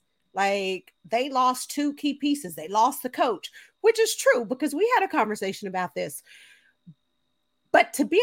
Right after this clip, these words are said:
able to have consistency is important, and not just with the coach. So you, DeWanna Bonner, right? And A T,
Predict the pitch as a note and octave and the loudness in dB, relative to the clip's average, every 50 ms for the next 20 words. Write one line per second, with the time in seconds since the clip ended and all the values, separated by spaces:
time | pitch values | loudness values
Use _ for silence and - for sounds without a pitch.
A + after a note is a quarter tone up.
0 | B4 B4+ A#4+ A#4+ A4+ F#4+ D4+ - F#3 A3+ B3 B3 B3 A3+ G#3+ G3 F#3+ F#3 F3+ F3+ | 4 4 2 2 2 2 0 0 0 2 4 6 6 6 6 4 4 2 0 -2
1 | F3+ - _ _ _ _ _ - - G#3+ G#3 G#3+ - - - A3+ G#3+ - - - | -4 -12 _ _ _ _ _ -10 -8 -6 -6 -6 -8 -4 -2 -2 -2 -2 -6 -10
2 | F3+ E3+ F3 - - F3+ F3 E3+ E3+ D#3 D#3 _ _ _ _ _ _ _ A3 A3 | -10 -12 -10 -10 -10 -8 -8 -8 -8 -10 -12 _ _ _ _ _ _ _ 0 0
3 | G#3 G#3 G3 - - - - F#3+ E3 D3+ D3+ D#3 D#3+ E3+ G3 D4+ G#4 - - G#4 | 0 -4 -4 -4 -2 0 0 0 0 -4 -4 -4 -2 -2 -2 -2 -2 -6 -6 -8
4 | - F4+ - - G#3+ - - A#3 G3+ E3 D#3+ - - - - C4+ A#3+ G#3+ G3+ G3 | -6 -8 -8 -8 -8 -8 -2 -2 -2 -2 -2 -6 -8 -4 0 2 2 2 2 0
5 | G3+ G3 A#3 B3+ B3+ - _ F#3 - A3 G#3 G#3+ G#3+ G#3+ G#3 G#3 G3 D4 D#4 F4 | -2 -6 -8 -8 -8 -10 _ -2 -2 2 2 4 4 4 2 0 0 2 2 4
6 | E4+ C4+ A3 - - D3 D3+ - _ _ - G3+ G#3+ A3+ B3 B3+ - - - F3 | 4 4 2 0 -4 -6 -8 -10 _ _ 2 4 4 4 4 2 0 -2 -4 -2
7 | - G3+ B3 B3 B3 A3 - - F#4+ F#4 F4 D#4 B3 G3 F3 | 0 0 -2 -2 -2 -6 -4 0 2 2 2 2 0 -2 -8